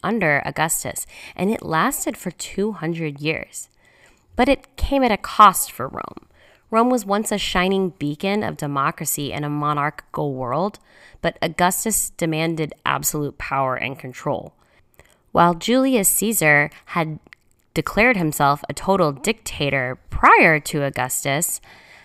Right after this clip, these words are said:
he still ruled in a s-, way alongside of the democratic system in the Roman Republic. But now that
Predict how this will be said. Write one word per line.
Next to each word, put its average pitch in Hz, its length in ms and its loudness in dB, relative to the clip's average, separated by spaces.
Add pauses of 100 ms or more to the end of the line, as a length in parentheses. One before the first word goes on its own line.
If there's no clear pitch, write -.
(120)
he 226 160 0
still 302 480 4
ruled 180 540 2
in 160 140 0
a - 20 -2
s-, 151 160 -4
way 156 400 4
alongside 143 960 2
of 139 280 -4
the 143 100 -4
democratic 135 720 -2
system 135 760 0
in 147 200 -2
the 143 80 -4
Roman 135 360 -8
Republic. - 680 -6 (800)
But 190 100 0
now 233 400 6
that 185 340 2